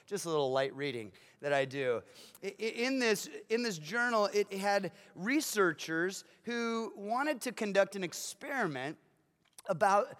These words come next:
social compassion, but they wanted to create tension. So they grabbed a bunch of, of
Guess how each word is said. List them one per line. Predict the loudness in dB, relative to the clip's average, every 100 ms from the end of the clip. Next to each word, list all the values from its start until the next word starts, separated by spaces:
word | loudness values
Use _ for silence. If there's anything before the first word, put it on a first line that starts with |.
| -14
social | 0 4 4 2 -2
compassion, | -2 -4 0 2 0 -2 -4 -6 -10 -10
but | -2
they | 0
wanted | 0 -2 -2
to | -4
create | -4 0 0 -2
tension. | -6 -4 -4 -6 -8
So | -6 -2
they | 0 -2 -4 -20 -6
grabbed | -4 -2 -2
a |
bunch | 0 4 4 2 -2
of, | 4 6 6 4 -2 -20 -2
of | 4 4 4